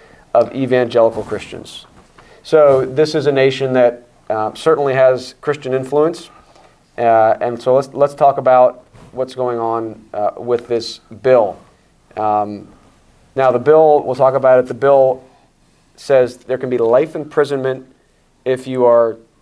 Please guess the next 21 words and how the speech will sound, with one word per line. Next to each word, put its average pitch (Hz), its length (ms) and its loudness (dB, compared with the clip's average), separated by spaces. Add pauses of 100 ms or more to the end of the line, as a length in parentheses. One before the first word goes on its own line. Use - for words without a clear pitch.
(220)
convicted 120 760 -2
of 107 140 -6
a 113 60 -12
homosexual 110 640 -2
act. - 340 -8 (720)
And 117 460 -2
then 120 260 0
for 120 380 0
aggravated 135 840 0 (300)
homosexual, 117 720 -6
homosexual 113 640 -4
acts, 110 380 -4 (500)
um, 107 340 0
the 107 100 -4
penalty 113 320 -4
can 113 140 -12
be 110 100 -2
up 110 120 -2
to 107 100 -10
including 101 400 -8
death. 90 380 -6